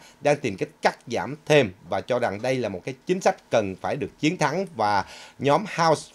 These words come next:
Freedom Caucus đã lên tiếng nói rằng nhiều thành viên trong giới bảo thủ đã thúc giục phía Hạ viện là chống lại cái, à, ngân sách chi phí bốn trăm sáu mươi tỷ Mỹ Kim, tuy nhiên đã không thành công. Đó là bản tin liên quan tới tình hình của Hoa Kỳ ngày hôm nay.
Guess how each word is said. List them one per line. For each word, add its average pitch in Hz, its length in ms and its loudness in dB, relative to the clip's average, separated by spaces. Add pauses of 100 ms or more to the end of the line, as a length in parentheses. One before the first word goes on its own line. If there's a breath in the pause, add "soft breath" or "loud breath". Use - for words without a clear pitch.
Freedom 143 240 2 (100)
Caucus 147 480 0
đã 104 100 -2
lên 127 160 0
tiếng 143 220 -4
nói 160 140 2
rằng 110 180 2 (300 loud breath)
nhiều 135 260 4
thành 120 120 -2
viên 135 200 -2
trong 127 220 -4
giới 135 100 2
bảo 127 160 -2
thủ 107 180 -4
đã 113 80 -4 (140)
thúc 208 220 6
giục 113 120 -2 (100)
phía 156 120 -2
Hạ 107 140 -2
viện 98 220 -6
là 95 80 -6 (140)
chống 165 200 2
lại 98 220 -2
cái, 143 180 -10 (100)
à, 120 200 2 (240 loud breath)
ngân 147 220 4
sách - 240 -4
chi 139 80 -2
phí 139 220 0
bốn 160 280 0
trăm 127 180 -6
sáu 156 360 0
mươi 185 220 -2
tỷ 98 100 -4
Mỹ 110 80 -6
Kim, 120 340 0
tuy 139 100 0
nhiên 135 240 0
đã 90 120 -6
không 123 260 -4
thành 85 160 -4
công. 110 180 0 (320 loud breath)
Đó 139 80 0
là 151 80 2
bản 113 160 -4
tin 135 200 -2
liên 143 180 4
quan 123 180 2
tới 135 200 -2
tình 123 160 -4
hình 95 160 -8
của 101 140 -6
Hoa 117 140 -4
Kỳ 92 200 -6
ngày 90 200 -6
hôm 104 140 -6
nay. 107 180 2